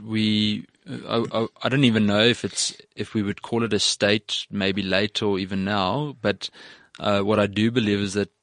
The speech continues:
in, in certain, uh, spheres of, of service that needs to be delivered by government,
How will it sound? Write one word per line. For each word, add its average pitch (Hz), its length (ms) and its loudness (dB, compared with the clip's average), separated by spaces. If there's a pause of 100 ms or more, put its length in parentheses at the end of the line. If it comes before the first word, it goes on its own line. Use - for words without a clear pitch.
(120)
in, 101 260 -4
in 101 140 -6
certain, 113 880 0 (140)
uh, 98 340 -4 (120)
spheres 117 580 2
of, 98 680 -2
of 98 180 -8
service 113 640 2
that 101 220 -4
needs 104 280 -2
to 107 60 -6
be 98 120 -6
delivered 98 400 -2
by 92 140 0
government, 104 600 -2